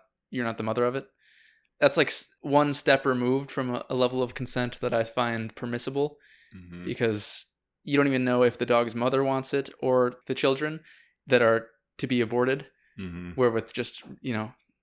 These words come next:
Speaker 1: human abortion, you're one step closer. You know, y-, obviously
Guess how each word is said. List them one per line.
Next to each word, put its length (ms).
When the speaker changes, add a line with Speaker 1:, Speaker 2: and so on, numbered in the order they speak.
Speaker 1:
human 260
abortion, 640
you're 100
one 140
step 200
closer. 560
You 100
know, 100
y-, 160
obviously 480